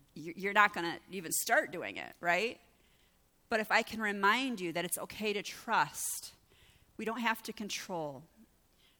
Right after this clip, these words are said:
We can walk in that peace in knowing that what Christ did on the cross was enough. There's nothing more we can do beyond what he did.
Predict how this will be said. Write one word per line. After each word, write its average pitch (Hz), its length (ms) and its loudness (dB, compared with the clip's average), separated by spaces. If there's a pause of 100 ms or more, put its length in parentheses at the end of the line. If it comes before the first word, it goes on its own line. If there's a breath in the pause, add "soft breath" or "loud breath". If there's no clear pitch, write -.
We 220 100 -8
can 190 240 -8
walk 208 380 4
in 202 120 -8
that 185 260 0
peace 214 440 -4
in 180 180 -4
knowing 175 320 2
that 156 160 -4
what 170 140 -2
Christ 202 420 0
did 202 160 -2
on 180 80 2
the 170 60 -4
cross 170 340 -4
was 180 220 -4
enough. 165 600 -6 (1040 soft breath)
There's 165 180 -8
nothing 208 400 -4
more 190 200 -4
we 180 80 -4
can 170 180 -10
do 170 140 -4
beyond 165 320 2
what 156 120 -8
he 160 180 -8
did. 139 300 -4